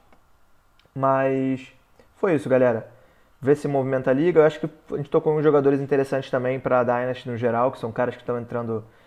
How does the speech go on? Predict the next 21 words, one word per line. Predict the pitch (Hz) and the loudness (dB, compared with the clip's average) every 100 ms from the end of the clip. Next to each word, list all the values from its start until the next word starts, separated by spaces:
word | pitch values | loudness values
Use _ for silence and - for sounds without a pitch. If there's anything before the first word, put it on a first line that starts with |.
| _ _ _ | _ _ _
ficando | - 117 107 | -8 -6 -2
velhos | 117 139 139 135 117 | 0 2 2 0 -4
e | 110 | -8
tudo | 113 | -6
mais. | 117 143 147 143 131 | -2 -2 -2 -4 -6
E | |
são | 139 | -8
caras | 135 135 | -4 -4
que | - | -4
normalmente | 147 - - 143 139 139 139 | -10 -8 -8 -4 -4 -6 -8
rolam | 123 131 131 | -4 -2 -2
em | 131 | -6
trade | 127 123 127 123 | -4 -4 -4 -4
nessa | 127 127 | -8 -6
época | 120 117 - 123 | -4 -6 -6 -6
do | 120 | -4
ano. | 117 113 113 - _ _ _ - | -6 -8 -12 -20 _ _ _ -10
Rookie | 120 117 | -8 -6
draft, | 101 113 117 117 117 - | -6 -4 -2 -2 -4 -12
essas | 110 117 | -8 -10
coisas. | - 110 101 | -8 -10 -12